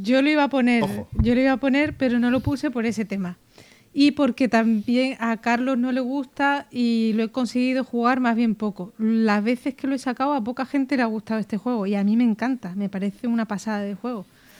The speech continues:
Speaker 1: Pero no, no sé si es porque es muy matemático o no sé, pero n-,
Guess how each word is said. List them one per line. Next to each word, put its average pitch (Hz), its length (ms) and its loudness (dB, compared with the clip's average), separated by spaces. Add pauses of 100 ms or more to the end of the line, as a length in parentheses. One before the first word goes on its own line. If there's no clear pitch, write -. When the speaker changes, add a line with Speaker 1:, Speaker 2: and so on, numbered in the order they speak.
(360)
Speaker 1:
Pero 226 280 4
no, 254 580 2
no 254 120 0
sé 277 120 -2
si 269 120 0
es 254 60 0
porque 277 300 -2
es 262 40 4
muy 262 300 6
matemático 247 760 2
o 254 1080 -2
no 226 400 -4
sé, 302 320 -6
pero 220 800 -2 (400)
n-, 240 180 -4